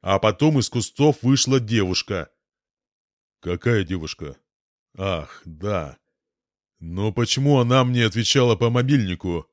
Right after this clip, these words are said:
и ничему не удивлялась? Почему вы останавливались в тех самых кафе, где должны были остановиться, согласно моему плану,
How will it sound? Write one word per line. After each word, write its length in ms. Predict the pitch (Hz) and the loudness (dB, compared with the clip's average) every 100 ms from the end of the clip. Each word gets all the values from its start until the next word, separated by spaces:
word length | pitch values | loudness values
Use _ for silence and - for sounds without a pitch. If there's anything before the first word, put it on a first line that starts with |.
| - | -10
и 100 | 98 | -6
ничему 640 | 107 - 127 139 127 87 | -4 -4 -2 0 0 -2
не 160 | 92 | -4
удивлялась? 800 | 113 117 131 139 117 82 76 - _ _ _ _ | -2 0 2 4 2 0 -4 -8 _ _ _ _
Почему 420 | 92 95 131 131 | -6 -4 -2 0
вы 340 | 110 156 123 - | 4 4 4 2
останавливались 1040 | 92 90 - 113 131 143 117 95 87 - - | -8 -6 -2 0 2 2 2 -2 -4 -6 -8
в 80 | - | -2
тех 220 | 135 113 | 0 0
самых 440 | - 120 104 95 | -2 -2 -2 -6
кафе, 560 | - 117 - 147 156 - _ _ - | -2 -2 2 4 4 0 _ _ -12
где 160 | 92 107 | -4 -2
должны 400 | 104 95 127 151 | 0 0 0 2
были 180 | 123 | 2
остановиться, 840 | 104 - 110 120 135 135 - 113 90 _ - | 0 -2 -2 0 0 0 0 0 -2 _ -12
согласно 560 | - 104 117 123 - | -6 -4 0 0 0
моему 240 | 110 113 117 | -4 -4 -2
плану, 560 | 131 151 160 95 69 | 2 4 4 0 -6